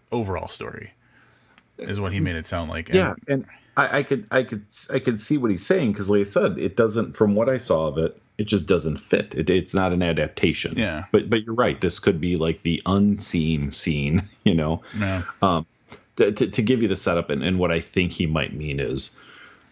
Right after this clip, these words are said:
Speaker 2: um, when the gunslinger starts, uh, Roland the gunslinger is following, uh, the, the, the villain of the book through the desert. He's trying to catch him.
Speaker 1: Yeah.
Speaker 2: So they already have kind of a history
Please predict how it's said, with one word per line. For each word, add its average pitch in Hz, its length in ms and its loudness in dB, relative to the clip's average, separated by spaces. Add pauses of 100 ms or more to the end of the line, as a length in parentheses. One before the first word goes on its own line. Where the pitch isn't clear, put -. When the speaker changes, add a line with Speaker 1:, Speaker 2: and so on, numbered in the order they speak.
(140)
Speaker 2:
um, 50 420 -2 (160)
when 95 140 4
the 92 80 2
gunslinger 104 560 2
starts, - 680 -2 (180)
uh, 58 220 -2
Roland 87 420 4
the 85 60 2
gunslinger 73 680 0
is 73 140 0
following, 71 680 0 (380)
uh, 60 120 2
the, 71 180 2
the, 67 200 2
the 80 140 0
villain 73 340 2
of 71 80 0
the 67 60 0
book 69 220 -2
through 80 160 2
the 73 100 2
desert. 67 380 0
He's 85 160 0
trying 71 260 0
to 67 80 0
catch - 320 -2
him. - 320 -8
Speaker 1:
Yeah. 92 200 -4 (720)
Speaker 2:
So 98 440 4
they 113 220 2
already 113 260 2
have 104 260 0
kind 127 280 0
of 107 80 -2
a 98 40 2
history 85 680 -6